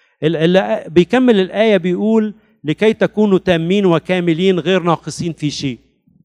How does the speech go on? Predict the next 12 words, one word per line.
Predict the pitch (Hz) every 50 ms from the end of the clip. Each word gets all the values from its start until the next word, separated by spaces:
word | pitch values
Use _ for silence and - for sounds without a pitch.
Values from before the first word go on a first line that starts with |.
| _ _ _ _ _ _ _ _ _ _ _ _ _ _ _ _ _ _ 135
ربنا | 135 147 139 143 190 190 175
عايزك | 165 180 185 160 170 151 - -
توصل | 170 175 - 180 165 147
للكمال. | 143 147 - - 135 131 131 113 104 98 _ _ _ _ _ _ _ _ _ _ _ _ _ _ _ _ _ _ _ -
عشان | 120 131 - 156 135 -
توصل | 190 180 165 -
للكمال | 175 151 147 - - 147 147 151 147 143
ده، | 113 113 101 95 _ _ _ _ _ -
التجربة | 120 - - 135 117 147 165 175 175 220 233 233 - 131
اللي | 127 151
هي | 160
البرية، | 151 135 139 139 127 135 165 175 202 214 226 226